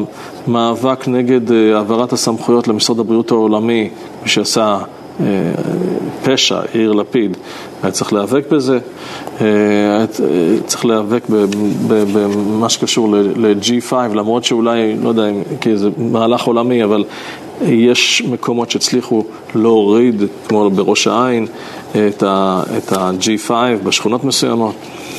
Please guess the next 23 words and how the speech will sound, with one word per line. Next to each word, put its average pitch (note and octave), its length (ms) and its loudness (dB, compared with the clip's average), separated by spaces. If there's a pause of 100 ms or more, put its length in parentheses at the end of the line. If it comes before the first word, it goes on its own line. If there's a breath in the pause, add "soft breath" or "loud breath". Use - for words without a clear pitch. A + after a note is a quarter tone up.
(480 loud breath)
אה, F#3 60 0 (420)
אפשר - 260 2
לעשות, G3 400 0
לעשות C#3 400 0
מאבקים B2+ 640 0
מקומיים A#2+ 760 2
ולנסות G#2+ 600 0
להשתדל A2 960 0 (460)
ולהרוויח G#2+ 760 2
זמן, A2+ 560 -2 (480 loud breath)
אבל A#2 100 2
בסופו D3+ 300 2
של F#3+ 120 2
דבר D3+ 260 4
הפתרון C#3 520 0
נגד C3 180 4
הסדר C3 260 2
העולמי, B2 560 2 (1000 loud breath)
קשה - 280 0
מאוד C#3 180 0
להילחם A#2+ 440 2
בחיל A#2 480 0
ובכוח. G2+ 600 -2